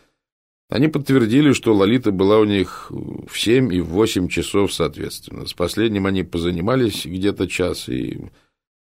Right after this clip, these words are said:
«Кто был последним?» перебила Алина.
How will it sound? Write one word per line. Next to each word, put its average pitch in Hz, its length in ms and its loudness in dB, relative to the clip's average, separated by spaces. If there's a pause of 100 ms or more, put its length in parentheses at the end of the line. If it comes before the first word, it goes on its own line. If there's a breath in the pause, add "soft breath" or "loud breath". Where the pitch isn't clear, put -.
(140)
«Кто 117 140 2
был 107 140 2
последним?» 85 600 -6 (260)
перебила 78 460 -2
Алина. 73 460 -10